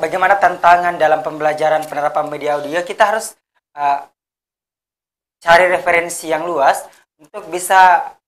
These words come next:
mengelola tantangan-tantangan yang menjadi hambatan untuk penerapan pembelajaran. Oke, sangat luar biasa ya jawaban dari Kak Jabal. Tapi, eh,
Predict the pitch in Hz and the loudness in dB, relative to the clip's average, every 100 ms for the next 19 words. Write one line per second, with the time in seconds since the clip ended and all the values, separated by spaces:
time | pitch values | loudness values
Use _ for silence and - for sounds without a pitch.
0 | _ 160 165 165 175 175 156 - 160 165 | _ -6 2 4 4 4 -2 -4 -4 -4
1 | - 143 165 156 160 143 139 131 _ _ | -8 -4 -2 -2 -2 -6 -10 -14 _ _
2 | _ _ _ _ - 156 139 143 139 139 | _ _ _ _ -16 -12 -6 -6 -6 -10
3 | 143 143 135 156 156 165 151 147 - 135 | -8 -8 -6 0 2 2 0 -8 -10 -12
4 | - _ _ _ 151 156 156 156 139 131 | -14 _ _ _ -2 2 2 0 -6 -4
5 | 127 135 131 - - - - 175 233 214 | -2 2 0 -2 -16 -20 -14 -2 2 2
6 | 180 180 180 185 170 170 190 180 160 156 | 2 -2 -2 0 2 2 4 0 2 2
7 | 151 156 151 151 156 147 160 170 175 175 | 0 0 -2 -4 -6 -4 -4 -4 -4 -6
8 | 254 - - - - 175 175 | -8 -8 -18 -20 -2 6 8